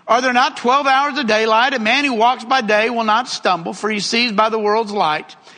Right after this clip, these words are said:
It is when he walks by night that he stumbles, for he has no light." After this, he said to them, after he had said this, he went on to tell them, "Our friend Lazarus has fallen asleep, but I am going there to wake him."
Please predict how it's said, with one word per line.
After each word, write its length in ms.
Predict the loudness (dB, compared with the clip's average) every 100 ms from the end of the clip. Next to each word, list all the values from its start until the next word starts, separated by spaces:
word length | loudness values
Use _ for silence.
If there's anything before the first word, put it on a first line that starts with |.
| -20 -14 -4
It 120 | 0
is 80 | 0
when 140 | 0
he 60 | 2
walks 320 | 2 2 0
by 180 | 0 0
night 360 | 0 0 -2 -6
that 80 |
he 60 | -6
stumbles, 440 | -2 -2 -2 -4
for 120 | -4 0
he 80 |
has 260 | 0 0 0
no 140 | -2
light." 440 | 0 0 -2 -10 -20 -20 _ _ _ _ _ -20 -2
After 360 | 0 0 -2 -2
this, 380 | 0 0 -2 -4
he 100 | -4
said 340 | -2 -2 -2
to 60 | -4
them, 340 | -2 -2 -2
after 300 | 0 -2 -2
he 60 | -6
had 80 | -4
said 320 | 0 0 -2
this, 240 | -6 -4
he 100 | -4
went 200 | -2 0
on 220 | 0 0
to 60 | -6
tell 280 | -4 -4 -2
them, 240 | -4 -6 -14 -20 -14 -2
"Our 240 | 0 0
friend 360 | -2 -2 0 2
Lazarus 500 | 2 2 -2 -6 -6
has 140 | -4
fallen 420 | 0 0 0 -4
asleep, 480 | -6 -6 -2 -4 -4 -16 -20 _ _ _ _ -16 -4
but 120 | 2
I 200 | 2 2
am 100 | 0
going 300 | 0 0 0
there 140 | 0
to 80 | 2
wake 280 | 2 0 0
him." 260 | -2 -2